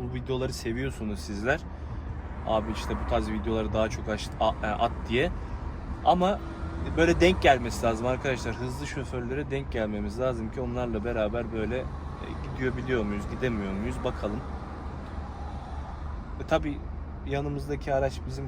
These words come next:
klasmanımızdaki bir araç değildi oradaki. Ama o da hızlı bir motor. i otuzlar gerçekten kötü gitmiyor.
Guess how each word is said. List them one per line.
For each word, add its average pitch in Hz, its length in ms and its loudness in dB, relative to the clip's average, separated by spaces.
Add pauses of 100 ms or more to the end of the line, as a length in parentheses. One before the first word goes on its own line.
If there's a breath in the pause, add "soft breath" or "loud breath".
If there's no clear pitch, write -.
klasmanımızdaki 131 920 -2
bir 123 60 0
araç 131 360 0
değildi 131 320 0
oradaki. - 480 -2 (840)
Ama 160 300 4 (720)
o 156 120 0
da 139 60 2
hızlı 139 380 -2
bir 139 120 -2
motor. 131 320 0 (640)
i 131 80 2
otuzlar 131 440 2
gerçekten 135 560 2 (1120)
kötü - 260 0
gitmiyor. 123 440 0